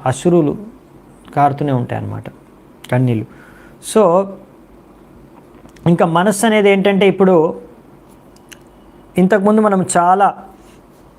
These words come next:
కష్టపడి ఆ మనస్సుని భగవంతుడి పైన ధ్యానించడానికి, భగవంతుడి పైన కేంద్రీకరించడానికి ప్రయత్నించాము. ఆ మనస్సు, ఆ, ఇప్పుడు అన్ని భౌతిక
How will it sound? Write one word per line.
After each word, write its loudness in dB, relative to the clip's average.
కష్టపడి 0
ఆ 0
మనస్సుని 2
భగవంతుడి 2
పైన 2
ధ్యానించడానికి, 0
భగవంతుడి -4
పైన 0
కేంద్రీకరించడానికి 0
ప్రయత్నించాము. 0
ఆ 2
మనస్సు, 0
ఆ, 2
ఇప్పుడు 2
అన్ని 2
భౌతిక 0